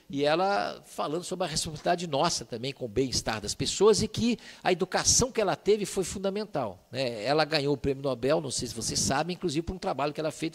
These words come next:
com conhecimentos tradicionais da China. Ela pegou livros de séculos atrás e analisou aquilo, fez uma, um, uma análise científica muito, é, significativa, muito cuidadosa, durante décadas, inclusive no interior da China,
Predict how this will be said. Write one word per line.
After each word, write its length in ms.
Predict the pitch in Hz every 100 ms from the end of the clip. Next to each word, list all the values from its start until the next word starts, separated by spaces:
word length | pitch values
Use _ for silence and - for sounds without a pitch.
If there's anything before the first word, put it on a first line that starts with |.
| -
com 140 | 170
conhecimentos 560 | - 185 - 139 143 -
tradicionais 540 | 160 160 - 170 147
da 100 | 151
China. 440 | 156 - 147 139 - _ - - -
Ela 160 | 113
pegou 300 | - 131 143
livros 380 | 139 170 135 113
de 220 | 95 101 - - - _ _ -
séculos 480 | - 180 185 143 135
atrás 640 | - 127 147 220 - -
e 120 | 170
analisou 500 | 175 180 185 143 156
aquilo, 480 | 170 - 156 202 208 - -
fez 280 | - 147 131
uma, 320 | 135 123 98 _ -
um, 420 | 107 104 95 110
uma 120 | 110
análise 280 | 110 127 110
científica 440 | - 113 123 -
muito, 640 | 107 147 160 123 107 87 80
é, 240 | 90 87
significativa, 800 | - 131 127 - - 113 - 165
muito 200 | 117 151
cuidadosa, 360 | 139 120 104 123
durante 240 | 156 156
décadas, 680 | 110 165 220 131 95 85 113
inclusive 380 | 127 120 131 143
no 60 |
interior 340 | 139 127 143 208
da 100 | -
China, 500 | - - 233 -